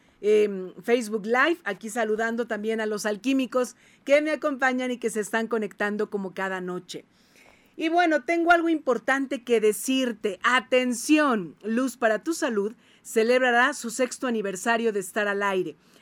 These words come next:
Además, lo celebrará realizando la primer Feria de la Salud en Cinco Radio el próximo miércoles siete de junio a las diez de la mañana. El evento viene con muchas sorpresas pensadas principalmente en la salud de nuestros radioescuchas.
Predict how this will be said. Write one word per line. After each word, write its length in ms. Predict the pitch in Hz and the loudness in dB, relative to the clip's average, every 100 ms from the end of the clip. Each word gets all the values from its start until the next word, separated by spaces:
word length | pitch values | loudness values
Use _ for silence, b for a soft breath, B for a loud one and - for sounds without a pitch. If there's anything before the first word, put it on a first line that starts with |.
| - | -6
Además, 400 | 196 214 233 240 | 0 2 2 2
lo 100 | 247 | -2
celebrará 640 | 233 214 190 190 226 269 208 | -2 -4 -4 -2 0 0 -2
realizando 600 | 208 196 180 247 247 247 | -6 -6 -4 -4 -2 -2
la 140 | 208 | -4
primer 320 | 185 196 214 | -4 -6 -6
Feria 320 | - 214 214 | -4 -2 -2
de 80 | 190 | -4
la 120 | 180 | -6
Salud 360 | 175 175 214 349 b b b | -8 -8 -4 -4 b b b
en 200 | 202 202 | -4 -2
Cinco 400 | - 262 254 202 | -4 -4 -4 -2
Radio 480 | 196 247 233 214 285 b b - | 2 4 4 2 -4 b b -6
el 140 | 208 | 0
próximo 440 | 269 269 311 277 | 0 0 0 0
miércoles 520 | 262 277 277 277 277 233 | 2 2 2 0 0 0
siete 360 | 277 277 269 | -2 0 0
de 100 | 233 | 0
junio 460 | - 269 254 240 247 | 0 -2 -2 -2 -2
a 80 | 214 | -2
las 200 | 202 185 | -2 -2
diez 200 | 226 208 | -2 0
de 120 | 220 | -2
la 100 | 196 | -2
mañana. 440 | 180 185 175 160 b b b b | -6 -6 -8 -10 b b b b
El 140 | 208 | 2
evento 320 | 226 254 247 269 | 4 4 2 -2
viene 240 | 269 262 | -2 -2
con 140 | 240 | 0
muchas 300 | 233 233 254 | -2 -2 -6
sorpresas 720 | 233 185 233 254 254 285 - - | -6 -6 -2 -2 -2 -6 -8 -8
pensadas 640 | 202 190 180 247 240 226 | -6 -6 0 2 2 -2
principalmente 1200 | - 285 349 320 220 - 226 196 190 196 196 226 b b b | -4 -2 -2 -4 -8 -4 -4 -4 -6 -8 -6 -8 b b b
en 200 | 190 208 | -4 0
la 120 | 247 | 0
salud 400 | 262 208 208 320 - b b 196 | 0 -4 -2 -4 -4 b b -6
de 100 | 202 | 0
nuestros 440 | 220 226 247 220 | 0 0 -2 -2
radioescuchas. 840 | 208 190 185 - 214 - 170 156 | -2 -4 -6 -6 -8 -8 -10 -12